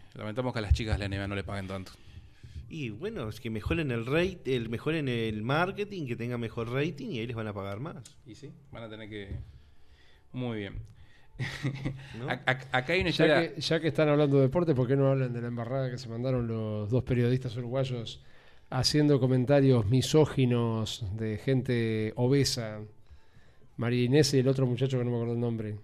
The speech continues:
Speaker 1: Ah, el, el, el comentario que hicieron de,
Speaker 3: Eh,
Speaker 1: en
Speaker 3: co-,
Speaker 1: el medio
Speaker 3: sí,
Speaker 1: tiempo del
Speaker 3: co-,
Speaker 1: partido.
Speaker 3: comentario,
Speaker 2: ¿De, de gente
Speaker 3: eh.
Speaker 2: obesa? Me voy a quejar en
Speaker 3: Sí,
Speaker 2: Twitter ahora.
Speaker 3: fue,
Speaker 2: Me,
Speaker 3: fue
Speaker 2: me
Speaker 3: un
Speaker 2: ofendí.
Speaker 3: racimo, un racimo de, de puteadas. Este, le dije-, les dijeron de todo.
Speaker 2: Ah.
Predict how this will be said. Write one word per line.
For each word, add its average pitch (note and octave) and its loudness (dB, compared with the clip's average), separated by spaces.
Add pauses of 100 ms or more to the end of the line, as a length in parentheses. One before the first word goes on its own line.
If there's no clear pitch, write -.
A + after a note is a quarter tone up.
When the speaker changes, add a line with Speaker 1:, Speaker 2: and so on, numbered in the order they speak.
(840)
Speaker 1:
Ah, A#2+ -2
el, G#2 -4
el, G2 -6
el G2 -8
comentario G#2+ -4
que A2+ -6
hicieron A2 -6
de, G2 -8
Speaker 3:
Eh, G2 -12
Speaker 1:
en G#2 -12
Speaker 3:
co-, A2+ -4
Speaker 1:
el G2 -8
medio G#2+ -4
Speaker 3:
sí, - 0
Speaker 1:
tiempo C3+ 4
del G#2+ -2
Speaker 3:
co-, G#2+ -2
Speaker 1:
partido. C#3 0
Speaker 3:
comentario, C3+ 6
Speaker 2:
¿De, A#2+ 2
de A#2 0
gente A#2+ -2
Speaker 3:
eh. - 0
Speaker 2:
obesa? C#3 -4 (100)
Me E3+ -10
voy F3 0
a F#3 0
quejar D#3+ -2
en C#3+ 0
Speaker 3:
Sí, C3+ -4
Speaker 2:
Twitter B2+ 2
ahora. F#2+ -8
Speaker 3:
fue, E3 2
Speaker 2:
Me, B2+ -8
Speaker 3:
fue - -4
Speaker 2:
me F#3+ 4
Speaker 3:
un G3 2
Speaker 2:
ofendí. D#3 2
Speaker 3:
racimo, D#3+ 2
un D3+ -6
racimo D3+ 4
de, C3 6
de B2 0
puteadas. B2+ 6
Este, A2 -8
le A2+ -6
dije-, A#2 -6
les A2 -8
dijeron E3+ 2
de D3 2
todo. C3 2
Speaker 2:
Ah. D3 -4